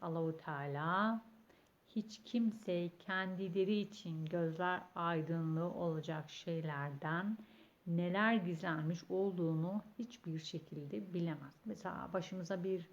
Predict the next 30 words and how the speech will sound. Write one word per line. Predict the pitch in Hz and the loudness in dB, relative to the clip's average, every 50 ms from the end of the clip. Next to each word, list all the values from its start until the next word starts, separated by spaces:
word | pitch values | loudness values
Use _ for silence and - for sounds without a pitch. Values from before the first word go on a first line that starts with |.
| - | -4
bela | 160 170 175 175 175 170 170 170 | 0 0 2 4 4 4 2 0
geliyor | 160 - 151 143 147 139 143 147 | -2 -4 -6 -6 -6 -6 -4 -2
veya | 160 160 160 160 | 0 0 0 0
başımıza | 170 165 - 170 170 160 170 175 160 | 0 -2 -2 -2 -4 -2 -2 -2 -2
bir | 170 165 | -2 -4
şer | 160 - - - 170 160 160 | -4 -4 -2 0 2 2 2
geliyor | 160 156 156 135 131 135 135 135 | 2 0 -2 -6 -6 -6 -4 -2
veyahut | 156 165 165 170 170 - - - | 0 0 0 0 -2 -4 -4 -4
da | 175 175 180 - - - - - - - - - _ - | -4 -4 -4 -8 -12 -18 -20 -20 -20 -20 -20 -14 _ -2
bir | 202 220 214 | 0 0 2
şeyi | - - 208 196 180 - | 2 2 2 2 2 0
kaybediyoruz | - 202 190 190 196 180 175 175 156 165 185 185 185 196 196 190 185 | -2 0 2 2 4 4 2 0 0 0 0 0 0 0 -2 -4 -8
ve | - - - | -10 -10 -8
inanılmayacak | 185 190 202 208 202 208 214 208 202 190 185 175 - 190 185 185 - - - | -4 -2 0 2 4 4 4 2 2 0 0 -2 -2 -2 -2 -4 -6 -4 -2
derecede, | 190 175 175 175 165 - 175 165 180 180 190 190 190 208 214 - - - | 0 0 0 0 0 0 -2 0 0 0 0 0 -2 -4 -8 -12 -10 -4
e, | 185 170 165 156 165 - | 2 4 4 4 4 2
üzülüyoruz. | 175 170 170 185 170 165 165 160 156 147 143 139 135 135 | -2 -2 -2 0 2 2 2 2 2 2 0 -2 -4 -4
Bu | - 175 | -4 -4
hepimiz | 180 196 - 175 165 156 151 156 | -4 -4 -4 -2 -2 -2 -2 -4
için | 151 - - 165 147 143 | -6 -8 -8 -8 -6 -6
geçerli. | 151 147 147 - - 147 139 143 143 170 240 - - - - - - - - - - - _ - | -8 -8 -8 -10 -8 -6 -6 -6 -6 -6 -8 -10 -14 -18 -20 -20 -20 -20 -20 -20 -20 -20 _ 2
Aylar, | 220 226 233 240 240 247 247 240 | 4 4 6 6 4 4 4 4
yıllar | 233 208 214 208 214 214 202 202 208 202 | 4 6 6 6 6 6 6 6 4 4
veya | 202 202 202 196 196 | 4 4 4 4 4
zamanla | 185 175 190 185 185 190 190 190 185 185 - | 2 2 2 2 2 2 0 0 0 0 2
öğreniyoruz | 170 180 190 175 175 175 175 175 175 170 170 170 165 - - | 2 4 4 4 4 4 4 4 4 4 2 2 0 -4 -10
ki, | - - - 160 151 151 160 156 - | -16 -8 -6 -4 -4 -4 -6 -8 -4
hatta | - 175 180 - - 190 175 170 151 143 | -4 -4 -4 -2 -2 0 0 0 0 4
dua | 165 165 165 170 170 165 | 4 6 6 6 4 2
ediyoruz. | 156 143 147 147 139 139 147 147 | 2 0 -2 -2 -2 -2 -2 -4